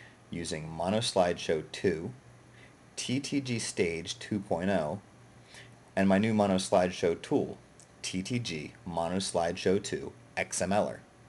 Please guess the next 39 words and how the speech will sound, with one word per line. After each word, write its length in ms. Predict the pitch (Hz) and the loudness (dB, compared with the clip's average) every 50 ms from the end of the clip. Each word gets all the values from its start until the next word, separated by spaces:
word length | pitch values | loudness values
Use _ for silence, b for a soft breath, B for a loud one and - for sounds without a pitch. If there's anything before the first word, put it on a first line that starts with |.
| B B B B B B B B B - | B B B B B B B B B 0
That's 220 | - 98 101 - - | 4 4 4 6 6
a 40 | 98 | 4
mouthful, 560 | 98 92 90 92 92 - - - 71 - - B B B B B B B B B B | 6 6 6 6 2 0 -6 -6 -6 -6 -8 B B B B B B B B B B
and 160 | - 92 92 | 0 2 2
there's 160 | 92 90 87 | 2 2 2
a 40 | 98 | 2
little 200 | 101 110 110 110 | 0 2 2 4
bit 100 | 113 107 | 4 4
of 120 | 101 95 | 4 4
a 40 | 98 | 2
manual 520 | 92 87 92 92 92 92 95 92 87 82 78 | 0 2 4 4 4 4 4 4 2 0 -2
process 500 | - - 98 92 95 95 - 85 80 - | 0 4 6 6 6 6 2 -2 -4 -4
that 100 | 85 - | -6 -4
goes 220 | 87 85 80 87 | -4 -2 -2 -4
into 160 | 82 80 80 | -6 -8 -6
getting 220 | 80 82 82 80 78 | -4 -4 -4 -4 -6
this 140 | 78 - | -8 -8
gallery 500 | - - 80 80 80 78 76 78 82 - - | -4 -2 -2 0 0 -2 -4 -6 -8 -10 -12
to 120 | - - 82 | -10 -10 -8
work, 500 | 78 82 90 85 80 - - - - - B B B B B B B B - - - | -2 0 0 0 0 -2 -6 -12 -20 -20 B B B B B B B B -20 -18 -6
but, 220 | - 85 80 85 - | -4 -4 -2 -2 -4
uh, 100 | - - - | -4 -4 -6
I 80 | 82 | -6
think 180 | 90 107 104 95 | -4 -4 -4 -2
you'll 100 | - 98 | -2 0
find 220 | - 98 92 92 | 2 4 2 4
the 80 | 90 87 | 2 0
end 120 | 87 90 | 0 -2
result 360 | 90 87 87 80 80 110 120 - B B B B B - | -2 -2 -2 0 0 -2 -2 -4 B B B B B -6
will 100 | - 98 | -4 -2
be 140 | 104 117 107 | 0 0 -2
worth 320 | 92 71 71 78 85 - | -2 -2 -4 -6 -6 -6
your 100 | 92 85 | -8 -8
time 280 | - - 95 85 85 82 | -6 -4 -4 -4 -4 -4
and 100 | 87 92 | -2 -2
effort. 240 | 98 95 - - - - - - - - - - - - - - - - - - - - - - - - - - - - - - - - B B B B B B B B B - | -2 -2 -4 -12 -12 -14 -20 -20 -20 -20 -20 -20 -20 -20 -20 -20 -20 -20 -20 -20 -20 -20 -20 -20 -20 -20 -20 -20 -20 -20 -20 -20 -20 -20 B B B B B B B B B 0
We're 80 | 123 | 6
gonna 160 | 135 165 175 156 | 6 6 6 6
begin 420 | 156 143 110 101 87 90 98 117 | 4 4 6 6 6 6 2 -2